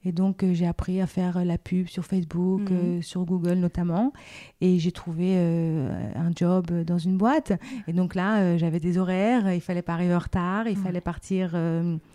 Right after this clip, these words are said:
Speaker 1: ben, enfin, euh, voilà. J'ai adoré, euh, travailler dans cette, euh, dans cette boîte parce que j'ai appris beaucoup de choses.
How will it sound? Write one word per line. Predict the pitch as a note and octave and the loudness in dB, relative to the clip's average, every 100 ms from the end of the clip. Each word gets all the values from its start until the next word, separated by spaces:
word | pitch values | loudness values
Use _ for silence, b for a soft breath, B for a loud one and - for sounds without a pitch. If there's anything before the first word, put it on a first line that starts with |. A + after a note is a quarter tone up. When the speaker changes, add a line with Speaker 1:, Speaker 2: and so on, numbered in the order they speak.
| B | B
Speaker 1:
ben, | E3+ E3 D3+ C#3+ | -2 0 0 -2
enfin, | D#3+ D#3 C3+ C#3+ | -2 -4 -4 -6
euh, | D3+ - - - _ | -8 -10 -18 -20 _
voilà. | E3+ F3+ B3 D#3+ - - | -8 -6 -6 -10 -16 -10
J'ai | C#3+ | -6
adoré, | D#3+ E3+ D#3+ F3 F3 F3+ C#4 - _ E3+ | -2 -2 0 0 0 -2 -4 -10 _ -4
euh, | E3 E3 | -2 -2
travailler | E3 - F3+ F3+ F#3+ | -2 -2 0 2 0
dans | F#3 E3+ | 0 -2
cette, | E3+ G3 F3+ - | -2 -4 -6 -4
euh, | D#3+ D#3+ E3 E3 D#3+ C#3 | -2 0 0 0 -2 -2
dans | E3 | -2
cette | D3+ F3+ | 0 -2
boîte | F3 B3 D4 | 2 2 2
parce | F3+ | -4
que | - | -6
j'ai | D#3+ | -4
appris | E3 - | -4 -2
beaucoup | G3 F#3+ F#3 | -2 -2 -2
de | |
choses. | - B3+ B3 | 6 6 6